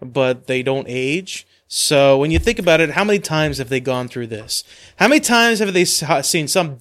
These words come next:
dumbass Santa who slips off a roof, who do the, does this a million times,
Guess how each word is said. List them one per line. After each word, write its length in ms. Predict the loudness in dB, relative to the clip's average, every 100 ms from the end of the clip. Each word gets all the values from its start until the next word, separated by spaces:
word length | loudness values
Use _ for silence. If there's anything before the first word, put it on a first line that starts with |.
| 0
dumbass 420 | 0 2 0 0
Santa 600 | 0 0 0 -2 -6 -10 -14 -20 _
who 80 | -4
slips 500 | 0 2 2 2 2
off 200 | 0 0
a 40 |
roof, 320 | -2 -2 -2
who 60 | -8
do 260 | -8 -2 -2
the, 80 | -2
does 240 | -2 -2
this 100 | -4
a 60 | -6
million 400 | -4 0 0 0
times, 400 | -2 -4 -6